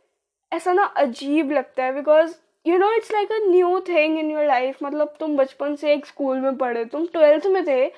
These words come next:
एक ही स्कूल में, and now it's all gonna change। मतलब, वो ran-, वो रैंडम तो नहीं, but वो एकदम से चेंज हो जाएगा। You will meet new people, you have to make new friends। तुम्हें नहीं पता तुम्हारी लाइफ तुम्हें कहाँ लेके जाएगी। मतलब,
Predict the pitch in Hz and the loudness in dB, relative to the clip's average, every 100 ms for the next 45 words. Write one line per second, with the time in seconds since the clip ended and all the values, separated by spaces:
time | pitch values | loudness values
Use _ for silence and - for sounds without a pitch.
0 | - - _ - 285 285 359 - 294 262 | -16 -20 _ -2 0 2 0 0 -4 -4
1 | 247 269 320 - - _ - 349 403 403 | -4 -4 -6 -10 -20 _ -4 -2 0 2
2 | 349 330 339 392 349 330 - - 320 320 | 2 2 0 0 -2 -8 -12 -4 0 2
3 | 320 320 311 285 240 226 - 294 262 262 | 0 -4 -6 -8 -8 -8 -10 -12 -14 -8
4 | 294 330 349 330 285 285 294 277 392 330 | -6 -2 0 2 4 2 -2 -2 0 -2
5 | - 269 311 311 320 339 415 415 359 415 | -6 -6 -4 -4 -2 -2 -2 0 0 0
6 | 523 - - _ - 294 415 440 330 392 | -2 -10 -20 _ -6 -2 0 0 0 -2
7 | 440 494 403 415 427 381 294 233 240 277 | -4 0 2 2 2 2 2 0 -2 0
8 | 381 440 415 440 523 370 339 359 381 330 | 2 2 4 2 2 2 2 2 2 0
9 | 285 294 339 330 339 277 320 339 320 320 | 0 -4 -6 -4 -6 -4 -6 0 -2 0
10 | 370 370 392 311 320 339 311 294 294 339 | -2 0 0 -2 -2 -6 0 4 4 2
11 | 320 - - - _ 359 403 403 403 427 | -2 -6 -20 -20 _ -2 0 2 0 0
12 | 392 392 403 381 381 294 320 330 339 320 | -2 -2 0 0 0 0 0 -2 -4 -2
13 | 269 262 277 262 220 196 220 254 339 294 | -4 -4 -6 -6 -6 -4 -6 -2 -2 -2